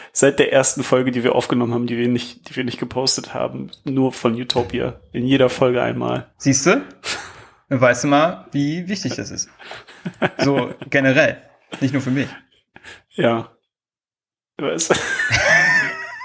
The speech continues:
Speaker 1: Okay. Cool. Ähm,
Speaker 2: Arthur,
Speaker 1: dann, äh,
Speaker 2: es war mir ein Fest.
Speaker 1: danke fürs Zuhören.
Speaker 2: Danke
Speaker 1: Was?
Speaker 2: fürs Zuhören. Es war mir, es war mir eine Freude, mit dir zu reden heute. Hat Spaß gemacht.
Speaker 1: Ja, mir auch. Ja, Mensch, sonst nicht.
Speaker 2: Doch, sonst immer.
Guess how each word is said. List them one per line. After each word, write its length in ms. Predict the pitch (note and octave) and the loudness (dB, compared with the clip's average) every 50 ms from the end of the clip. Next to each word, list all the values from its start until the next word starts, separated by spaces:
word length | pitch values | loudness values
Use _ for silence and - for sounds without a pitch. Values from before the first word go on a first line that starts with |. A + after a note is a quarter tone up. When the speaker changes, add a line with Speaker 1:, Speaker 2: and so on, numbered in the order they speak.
| A#5 - - _ _ _ - - _ _ _ _ _ _ _ _ - - _ _ - - - - - - - - - - - - - _ _ - - - - - - - - - - _ _ _ | -18 -18 -20 _ _ _ -20 -20 _ _ _ _ _ _ _ _ -20 -20 _ _ -18 -14 -10 -10 -10 -8 -8 -6 -6 -6 -6 -8 -12 _ _ -20 -20 -20 -18 -16 -16 -16 -16 -20 -20 _ _ _
Speaker 1:
Okay. 480 | F#3 E3+ D#3+ - - F#3 F3+ C3 A2 - - - - - - - - _ - - | 0 0 2 0 -2 -2 -2 -2 -4 -8 -12 -20 -20 -20 -20 -20 -16 _ -2 2
Cool. 200 | G3+ D#3 A#2 - - - - - - - - - _ | 2 2 2 0 -6 -14 -16 -16 -16 -16 -18 -14 _
Ähm, 420 | - D#3+ E3 D#3 D#3 D#3+ D#3 E3 D#3+ | 0 4 6 6 6 4 2 2 0
Speaker 2:
Arthur, 180 | D#3+ D#3 D3+ | 0 2 2
Speaker 1:
dann, 400 | D3+ D#3+ E3 E3+ E3+ F3+ F#3 G3 | -2 -2 -2 -2 -2 -4 -4 -6
äh, 260 | - - - F3+ E3+ E3+ | -6 -6 -4 -4 -4 -4
Speaker 2:
es 140 | D#3+ - | -4 0
war 120 | D3+ D3+ D#3 | 0 0 2
mir 140 | E3 E3 D#3 | 2 2 0
ein 140 | D#3 D3 | 0 0
Fest. 200 | C#3+ - D3 C#3 | -2 0 0 2
Speaker 1:
danke 160 | D3 D3+ E3+ D#3+ | 2 0 -2 -4
fürs 260 | - D#3 D3+ - - | -2 0 0 0 0
Zuhören. 500 | - F3+ E3 E3+ F3+ G3 G3+ G3+ - - _ _ _ _ _ _ _ _ | 0 0 2 2 0 0 0 -4 -6 -10 _ _ _ _ _ _ _ _
Speaker 2:
Danke 140 | C#3 D3 D3 | 2 2 2
Speaker 1:
Was? 80 | D3 - | 2 0
Speaker 2:
fürs 160 | D#3 C#3+ - | -4 -6 -2
Zuhören. 220 | - D#3+ D#3 D3+ C3+ | 0 0 0 0 -2
Es 120 | B2+ - | -2 0
war 80 | C3+ C3+ | 0 0
mir, 220 | D3 D3 C#3 - | 2 0 -2 -4
es 120 | - - - | -6 -6 -6
war 60 | E3 | -4
mir 60 | F#3 | -2
eine 80 | G3+ G3 | -2 -4
Freude, 240 | F#3+ - G#3+ A#3+ A3 | -4 -2 -4 -2 -2
mit 120 | F#3 F3+ | -4 -6
dir 60 | F#3+ F#3 | -6 -10
zu 120 | - F#3 | -12 -12
reden 180 | G3 G#3 E3 A#2+ | -8 -8 -6 -6
heute. 200 | - D3 B2+ - _ _ _ _ - - | -8 -10 -14 -16 _ _ _ _ -20 -20
Hat 100 | - - | -20 -10
Spaß 200 | - - F#3+ F#3 | -2 -2 0 0
gemacht. 160 | F#3+ F3+ - E3+ | 0 0 0 2
Speaker 1:
Ja, 180 | G3+ - C#3+ | 2 2 2
mir 220 | C3+ C#3+ D#3 - - | 2 0 0 2 2
auch. 300 | F#2 - - - - - _ - - - - _ _ _ - - _ | 2 0 0 -6 -14 -20 _ -20 -20 -20 -20 _ _ _ -20 -16 _
Ja, 180 | - G3 C3 | -2 0 0
Mensch, 280 | C3 D#3 D3 C3 - - - | 0 -2 -2 -4 -4 -6 -2
sonst 320 | - D3+ D3 D3+ - - | 2 2 4 4 4 4
nicht. 240 | D#3+ D3+ C#3+ - - _ _ - - - - - - - - - - - - | 2 2 2 0 -8 _ _ -4 -2 -2 -2 -2 -4 -10 -14 -16 -18 -14 -2
Speaker 2:
Doch, 140 | - - - | 0 0 0
sonst 320 | - - C#3 D3 E3+ C3+ C3 | 2 2 4 4 2 2 0
immer. 380 | C#3+ F3+ F3+ C#3 A#2 B2+ C3+ | -4 -4 -4 -4 -6 -8 -10